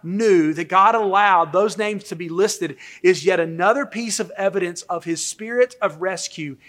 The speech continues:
his desire of redemption. Then the unexpected arrives on the scene. God made flesh, Jesus Christ.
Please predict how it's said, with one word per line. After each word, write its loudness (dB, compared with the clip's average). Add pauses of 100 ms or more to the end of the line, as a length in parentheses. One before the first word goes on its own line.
(140)
his 0
desire 2
of 0
redemption. -8 (720)
Then -4 (340)
the -6
unexpected -4
arrives -4
on -14
the -16
scene. -18 (440)
God -2
made -10
flesh, -20 (680)
Jesus -18
Christ. -18